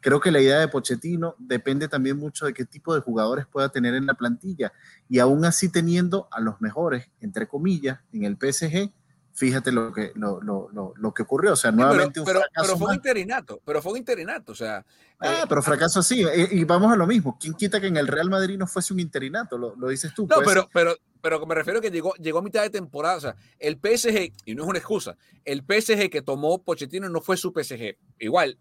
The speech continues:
Speaker 2: Tuchel con el Chelsea no era el suyo y lo está llevando a la final de la Champions. Eh, pero por lo menos, o sea, ¿qué le respeto yo a Pochettino? Ha dirigido equipos pequeños, porque el, el Español es un club pequeño, el Southampton es un club pequeño,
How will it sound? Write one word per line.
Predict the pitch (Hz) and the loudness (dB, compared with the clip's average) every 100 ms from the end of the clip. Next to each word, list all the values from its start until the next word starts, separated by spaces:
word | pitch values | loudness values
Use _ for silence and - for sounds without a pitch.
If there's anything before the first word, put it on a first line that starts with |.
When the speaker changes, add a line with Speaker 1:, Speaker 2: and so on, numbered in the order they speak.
| _ - | _ 2
Speaker 2:
Tuchel | 170 170 196 202 - | 4 6 2 0 -4
con | 151 127 | -4 -2
el | |
Chelsea | 113 170 180 | -2 -2 -2
no | 170 | -2
era | 175 | -2
el | 170 | -2
suyo | 180 | 0
y | 196 | 2
lo | |
está | 139 143 | 2 2
llevando | 151 160 160 | 4 4 4
a | |
la | 143 | 2
final | 131 139 | 0 -4
de | 123 | -4
la | |
Champions. | 107 127 107 90 _ _ _ _ _ _ - | -4 -6 -8 -12 _ _ _ _ _ _ -8
Eh, | 117 113 107 104 _ _ _ _ _ _ _ | -2 -2 -2 -6 _ _ _ _ _ _ _
pero | 151 160 | 4 4
por | 170 175 | 6 4
lo | 180 | 4
menos, | 208 | 2
o | 175 | 0
sea, | 170 - | -2 0
¿qué | 220 | 4
le | 233 | 6
respeto | 233 180 196 196 | 4 4 2 2
yo | 208 196 | 4 2
a | |
Pochettino? | 190 151 123 120 90 - _ _ _ _ _ _ _ _ 156 | 2 -2 -4 -6 -8 -18 _ _ _ _ _ _ _ _ 2
Ha | 190 | 4
dirigido | 247 208 202 175 | 4 4 4 2
equipos | 175 156 | -2 -8
pequeños, | - 104 135 101 80 _ _ _ _ | -8 -8 -8 -10 -16 _ _ _ _
porque | 123 120 120 | -8 -6 -8
el, | 110 - - | -8 -14 -16
el | - 123 | -8 -8
Español | 117 120 180 | -8 -8 -2
es | 226 | 0
un | 214 | 0
club | 190 190 | -2 -2
pequeño, | 185 190 180 185 185 _ _ _ _ | 0 -2 -2 -6 -12 _ _ _ _
el | 135 139 | -4 -2
Southampton | 135 123 165 196 208 | -2 -2 -2 0 0
es | 196 | 0
un | 185 | -2
club | 165 180 | -2 -2
pequeño, | 180 165 160 156 | 0 0 -2 -2